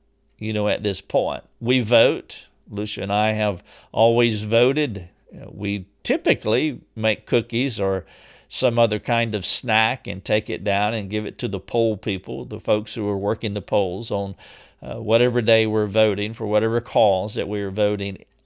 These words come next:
uh, on. But you can vote. You should most definitely be teaching your children a Christian worldview, which is tied, really tied to politics.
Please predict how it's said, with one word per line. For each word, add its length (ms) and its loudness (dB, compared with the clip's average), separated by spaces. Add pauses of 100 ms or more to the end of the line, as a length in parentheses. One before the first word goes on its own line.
uh, 220 -10
on. 560 0 (580)
But 100 4
you 200 6
can 240 2
vote. 560 2 (500)
You 160 0
should 380 2
most 440 2
definitely 760 4
be 500 -2 (240)
teaching 340 2
your 140 0
children 580 0
a 120 -2
Christian 600 -2 (140)
worldview, 880 2
which 240 -4
is 140 -2
tied, 760 0
really 480 0
tied 400 -2
to 60 -18
politics. 920 -4